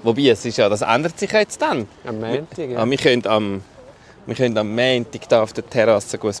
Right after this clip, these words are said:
Speaker 1: Bier trinken. Ich weiss nicht, ob es bequem aufmacht. Siehst du das Zollhaus? Das müsste man eigentlich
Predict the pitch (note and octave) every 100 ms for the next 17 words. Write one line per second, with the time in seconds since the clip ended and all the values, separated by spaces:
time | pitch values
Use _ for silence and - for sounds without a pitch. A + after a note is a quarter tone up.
0 | - C#3+ F3 G#3+ F#3 - G#2 - A#2+ D3
1 | - - D3 - C3+ C#3 - D#3 - C3
2 | - - - - - - - - - -
3 | - - - F#3 G#3+ - G3+ G#3+ F3+ G2+
4 | E2+ F2 - - - - - - - A2+
5 | - G2+ G#2+ - - G2 G#2+ D#3 F#3 G3
6 | F#3+